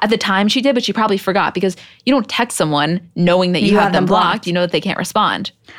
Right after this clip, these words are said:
Speaker 2: I, I had no idea that the message would go through.
Speaker 1: It, I've n-, we should test it. I've honestly never done
Speaker 2: Okay.
Speaker 1: it. I don't know. Have you ever blocked anyone?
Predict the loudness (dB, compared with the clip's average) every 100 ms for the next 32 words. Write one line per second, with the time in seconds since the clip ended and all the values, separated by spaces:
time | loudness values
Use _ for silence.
0 | -4 0 2 2 0 2 4 4 4 2
1 | 2 0 0 0 -2 0 0 0 0 -2
2 | -2 -8 _ _ _ _ -4 0 0 0
3 | 0 0 -2 -2 -2 -2 0 0 0 0
4 | -2 -2 0 2 2 0 0 -2 -2 0
5 | 2 2 0 -2 -2 0 -2